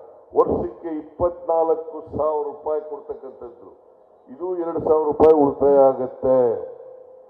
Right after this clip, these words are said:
ಯುವ ನಿಧಿ ಕಾರ್ಯಕ್ರಮ,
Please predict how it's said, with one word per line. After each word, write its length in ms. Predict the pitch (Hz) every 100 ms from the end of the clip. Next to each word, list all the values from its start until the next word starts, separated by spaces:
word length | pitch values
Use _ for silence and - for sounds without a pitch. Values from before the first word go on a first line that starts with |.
| _ _ _ _ _ _ _ _ _ -
ಯುವ 120 | 196 269 262
ನಿಧಿ 500 | 254 262 262 285 -
ಕಾರ್ಯಕ್ರಮ, 500 | 262 254 254 240